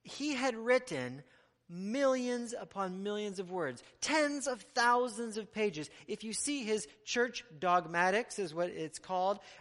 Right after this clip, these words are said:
uh, multi-volumes. It takes up, like, this much space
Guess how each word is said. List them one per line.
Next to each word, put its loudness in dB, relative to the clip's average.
uh, -2
multi-volumes. 4
It -2
takes -4
up, 0
like, -4
this 0
much -2
space 4